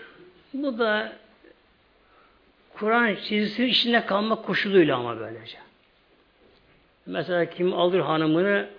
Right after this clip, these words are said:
hanımın başı yarı açıktır, kızı tamamen açıktır, güya bayramlaşmaya gidiyor.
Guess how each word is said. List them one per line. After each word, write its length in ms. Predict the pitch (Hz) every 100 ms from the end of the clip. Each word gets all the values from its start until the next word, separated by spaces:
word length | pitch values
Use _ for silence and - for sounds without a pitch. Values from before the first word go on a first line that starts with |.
| -
hanımın 320 | - 180 190 170
başı 240 | 160 196
yarı 160 | 185 202
açıktır, 580 | 165 180 - 151 175 - - _ _ _ _ _ _ -
kızı 280 | 180 202
tamamen 400 | 208 202 202 202
açıktır, 560 | 175 - 135 - 220 240 - - _ _ _ - _
güya 500 | 151 180 226 226 160
bayramlaşmaya 840 | 165 190 208 220 226 202 226 226 214
gidiyor. 460 | 165 151 131 117